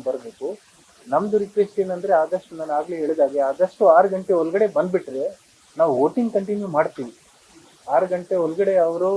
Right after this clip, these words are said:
ಪರಿಸ್ಥಿತಿ ಏನೋ ನಮ್ದು ಸ್ಕೂಲ್ ಮತಗಟ್ಟೆ ಸಂಖ್ಯೆದು ಕಾಂಪೌಂಡ್ ಇರುತ್ತೆ, ಅದು ವ್ಯಾಪ್ತಿಯಲ್ಲಿ ಇದ್ರೆ even ಎಂಟು, ಎಂಟು ಗಂಟೆ ಆದ್ರೂನು ಪರವಾಗಿಲ್ಲ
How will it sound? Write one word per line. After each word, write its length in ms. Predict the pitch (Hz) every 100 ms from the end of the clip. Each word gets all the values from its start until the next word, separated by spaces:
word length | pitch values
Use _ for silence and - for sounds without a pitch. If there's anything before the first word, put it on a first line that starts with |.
| 190 185 170 160 143
ಪರಿಸ್ಥಿತಿ 760 | 151 156 - 156 151 139 143 151
ಏನೋ 260 | 170 160
ನಮ್ದು 560 | 151 151 151 151 143 131 120 _ _ _ _ - _ _ _
ಸ್ಕೂಲ್ 500 | - 165 175 165 160
ಮತಗಟ್ಟೆ 420 | 143 139 156 147 160 156
ಸಂಖ್ಯೆದು 680 | 143 165 156 156 143 139 131 - 127
ಕಾಂಪೌಂಡ್ 380 | 139 139 175 175
ಇರುತ್ತೆ, 300 | 135 117 139 170 - - - 135
ಅದು 140 | 160
ವ್ಯಾಪ್ತಿಯಲ್ಲಿ 600 | 151 196 - 220 202 196
ಇದ್ರೆ 340 | 175 170 233 220 - - 269
even 320 | 180 - -
ಎಂಟು, 440 | 190 202 202 185 165
ಎಂಟು 180 | 170 180
ಗಂಟೆ 240 | 175 175
ಆದ್ರೂನು 440 | 160 156 170 185
ಪರವಾಗಿಲ್ಲ 480 | 196 151 143 131 131